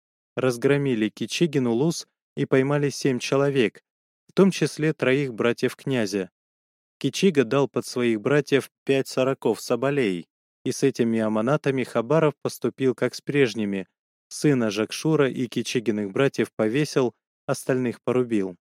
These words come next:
В Ачанском улусе Хабарову пришлось выдержать две осады.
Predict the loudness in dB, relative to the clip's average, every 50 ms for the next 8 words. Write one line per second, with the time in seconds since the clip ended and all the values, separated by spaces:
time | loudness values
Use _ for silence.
0 | _ _ _ _ _ _ _ _ _ _ _ -2 0 0 2 2 2 0 0 0
1 | -2 -2 -2 0 0 -2 -2 -2 -2 0 0 0 0 0 0 0 2 2 2 2
2 | 2 0 0 0 -2 -2 0 0 0 0 0 0 -2 -2 0 0 -2 -2 0 -2
3 | -2 -2 0 2 2 2 2 0 0 0 2 2 2 2 -2 -4 -6